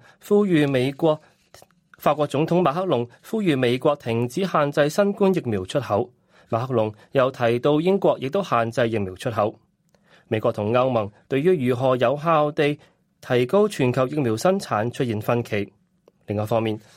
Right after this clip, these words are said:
中國國藥集團生產嘅新冠疫苗成為第一個獲得世界衛生組織認可嘅非西方國家研製嘅新冠疫苗。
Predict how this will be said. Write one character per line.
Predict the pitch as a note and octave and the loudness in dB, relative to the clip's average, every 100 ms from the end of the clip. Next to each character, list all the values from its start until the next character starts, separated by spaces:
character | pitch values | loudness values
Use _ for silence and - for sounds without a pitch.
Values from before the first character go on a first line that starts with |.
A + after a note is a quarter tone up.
| _ | _
中 | - B2+ B2+ | -4 -2 0
國 | B2 A2 | 0 0
國 | B2+ A#2+ | 0 0
藥 | A2+ | 0
集 | G#2+ A2+ A#2 | 0 -4 -4
團 | - G#2 | -4 -4
生 | G#2 C#3+ D3+ | 0 0 0
產 | - A#2 C3 | -2 -2 0
嘅 | C3+ B2 | 0 0
新 | - D#3 | 0 0
冠 | D#3+ D3+ | 0 -2
疫 | C3+ | -2
苗 | A#2+ A#2 - _ _ | -2 -2 -4 _ _
成 | D3+ C3+ | -2 0
為 | C3+ | 2
第 | C#3 | 2
一 | D#3 | 0
個 | G3+ F#3 D#3+ | 0 0 2
獲 | D#3 | 2
得 | C3+ G#3 | 0 -2
世 | - B2 | 0 -2
界 | C3 | 0
衛 | A#2 | -2
生 | G#2+ D#3 D#3 | -2 -2 -2
組 | A2+ | -4
織 | G#2+ D#3 - _ - | -2 -6 -6 _ -4
認 | A2 | -2
可 | G#2+ G#2+ G#2+ | 0 -2 0
嘅 | A#2 A2+ | 0 -2
非 | - B2+ | -2 -2
西 | B2 B2 | 0 0
方 | B2+ A#2+ | 0 -2
國 | A2+ G#2 | -4 -2
家 | A#2+ A#2 | -2 -2
研 | G#2+ F2+ | -4 -6
製 | G#2+ G2+ | -6 -4
嘅 | G#2+ G2+ | -4 -4
新 | C3+ A#2+ | -4 -2
冠 | C3 | -2
疫 | G#2 | -2
苗。 | G2 - | -2 -2